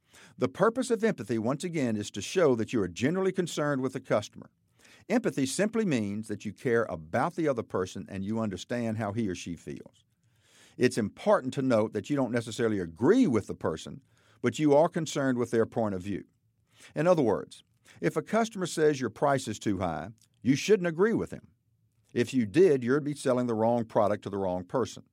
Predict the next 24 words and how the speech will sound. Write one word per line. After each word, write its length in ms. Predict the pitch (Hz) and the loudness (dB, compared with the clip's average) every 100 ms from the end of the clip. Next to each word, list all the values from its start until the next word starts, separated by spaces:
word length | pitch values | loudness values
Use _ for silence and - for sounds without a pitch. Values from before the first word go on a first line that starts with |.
| _ _ _ _ _ _ - - - | _ _ _ _ _ _ -20 -20 0
Later 320 | 113 160 151 | 2 4 2
in 60 | 131 | 2
the 100 | 104 | -2
process, 680 | - 196 214 - 127 120 | -2 0 0 0 0 2
you 80 | 131 | 0
should 240 | 123 107 - | -2 -4 -6
show 240 | - 147 | -2 0
them 180 | 135 117 | 2 0
the 120 | 98 | -2
value 680 | 90 87 135 214 147 104 110 | -4 2 2 4 0 -2 -2
that 160 | 110 | -4
they 160 | 110 107 | -2 -4
get 280 | 90 190 226 | 0 0 2
for 120 | 120 | 0
their 160 | 92 87 | 0 0
money, 260 | 87 92 | -2 -4
but 160 | 113 113 | -6 0
right 220 | 135 131 | 0 0
now 200 | 147 180 | -2 -4
you 140 | 147 | -2
should 200 | 156 180 | -2 -2
empathize 560 | 214 226 110 101 85 78 | -2 -2 -2 -2 -4 -6
with 200 | 80 78 | -10 -12
them. 140 | - | -16